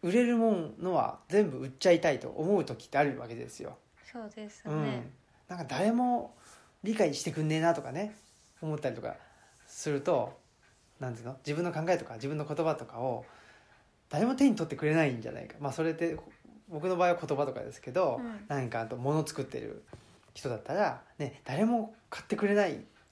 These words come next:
Speaker 2: あー、うんうん。わかるわかる。
Speaker 1: なとかね、思ったりするわけじゃないですか。
Speaker 2: はい。
Speaker 1: そしたら、じゃあもう、ね、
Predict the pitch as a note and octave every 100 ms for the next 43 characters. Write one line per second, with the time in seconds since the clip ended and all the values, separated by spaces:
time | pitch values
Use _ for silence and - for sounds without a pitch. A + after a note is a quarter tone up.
0 | - A3+ A3 G#3 G#3+ A3 G#3 G3 G3+ F#3+
1 | G3+ G#3 - A3 G3+ F#3 E3+ F3+ - F3+
2 | E3+ F#3 G#3+ - _ E3 E3+ D3 C3 D3
3 | D3 - C3+ C3 A#2 - - - A#3 G3+
4 | F#3 A3+ A#3+ C3 C3 C#3+ A#2+ E3 B2+ -
5 | - - - - - _ _ - C#3 G#2+